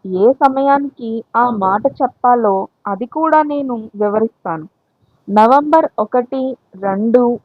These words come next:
మూడు తేదీల్లో ఈ మాటను చెప్పేందుకు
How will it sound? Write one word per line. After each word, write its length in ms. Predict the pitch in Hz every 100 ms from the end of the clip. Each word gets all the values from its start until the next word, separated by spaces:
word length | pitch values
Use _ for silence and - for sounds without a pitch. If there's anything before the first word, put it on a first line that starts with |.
| -
మూడు 560 | 196 202 220 240 240 240 _
తేదీల్లో 680 | 208 202 202 240 220 185 185 - _ _ -
ఈ 160 | 285
మాటను 480 | 269 214 208 226 285
చెప్పేందుకు 960 | 285 240 214 - 247 262 262 214 196